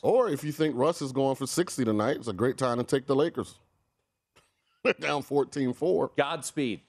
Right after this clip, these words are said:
Speaker 1: You might even be able to get 'em at, like, what was, was it, eleven? It, it closed at eleven,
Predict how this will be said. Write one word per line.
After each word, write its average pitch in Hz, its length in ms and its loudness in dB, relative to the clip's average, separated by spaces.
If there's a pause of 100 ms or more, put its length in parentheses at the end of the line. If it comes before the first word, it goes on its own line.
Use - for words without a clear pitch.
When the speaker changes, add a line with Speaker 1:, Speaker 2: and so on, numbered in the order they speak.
Speaker 1:
You 113 100 0
might 170 180 2
even 233 140 0
be 156 80 4
able 143 120 0
to 117 80 -6
get 170 120 4
'em 143 140 -4
at, 120 100 -2
like, 123 320 2
what 208 120 4
was, 131 200 -2
was 202 180 -4
it, 101 60 -4
eleven? 135 420 2 (140)
It, 120 180 2
it 135 160 -2
closed 156 260 2
at 131 60 -2
eleven, 123 440 2